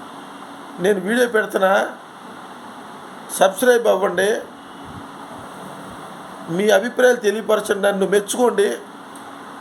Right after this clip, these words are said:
ఎక్సలెంట్ మెసేజ్ అని పెట్టండి, వ్యూవర్స్ పెరిగారంటే నాకు డబ్బులు వస్తాయి."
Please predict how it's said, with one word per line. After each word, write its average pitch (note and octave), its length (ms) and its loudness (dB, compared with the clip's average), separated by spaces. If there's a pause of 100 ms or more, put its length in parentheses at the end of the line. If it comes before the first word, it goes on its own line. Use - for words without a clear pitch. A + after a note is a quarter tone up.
(520)
ఎక్సలెంట్ A#3+ 500 4
మెసేజ్ A3+ 440 2
అని G3 200 2
పెట్టండి, F#3 580 2 (840)
వ్యూవర్స్ A3+ 540 2
పెరిగారంటే A3 500 4
నాకు F#3 180 2
డబ్బులు E3+ 300 4
వస్తాయి." F3+ 340 0